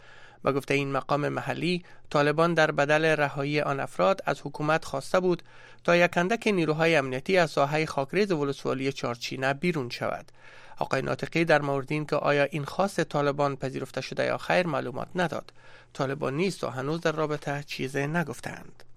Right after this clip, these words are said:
مقامات وزارت صحت افغانستان از تثبیت سه واقعه جدید پولیو در نورستان، هلمند و کندهار گزارش دادند. هر سه کودک جدیداً مبتلا شده به پولیو کمتر از دو سال عمر دارند.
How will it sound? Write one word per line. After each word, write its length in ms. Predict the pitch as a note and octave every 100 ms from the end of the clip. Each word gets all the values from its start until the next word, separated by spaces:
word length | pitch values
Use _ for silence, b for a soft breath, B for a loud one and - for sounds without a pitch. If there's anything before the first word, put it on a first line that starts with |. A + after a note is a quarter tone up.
| - - - - - b b b b b b
مقامات 460 | - F3+ G#3+ A#3 C4
وزارت 480 | B3+ G#3+ G3+ A3 A3
صحت 280 | - F#3+ F#3
افغانستان 760 | D#3 D3+ C#3 C3 - F#3 G3
از 180 | E3 -
تثبیت 600 | D3 D3+ - F#3 F3+ F3
سه 240 | - F3
واقعه 500 | D#3 D3+ - D#3 E3
جدید 360 | D3+ D3 G#3 G3+
پولیو 420 | - D3+ C#3 C#3
در 240 | C3 C3+
نورستان، 640 | C#3 C3+ B2+ C3+ - F3 A3
هلمند 460 | E3+ D3 C#3+ D3+ D3+
و 80 | C#3+
کندهار 520 | - C#3+ D3+ E3+ D#3+
گزارش 360 | - C3 B2 C3+
دادند. 460 | - - A#1 - - b b b b b -
هر 120 | F3+
سه 160 | F3+
کودک 460 | C4+ A3 A3 A3 - G3+ G3+
جدیداً 380 | F3 D#3+ G3+ D#3
مبتلا 440 | C#3+ C3 - C3+
شده 300 | C3 C#3+ C#3
به 140 | C3+ C3+
پولیو 480 | - C3 C3 F3
کمتر 440 | F#3 - C#3 C#3 C3+
از 140 | C#3
دو 120 | C#3+
سال 260 | D3 D3 B2+ -
عمر 200 | C3 C3
دارند. 500 | - - A2 -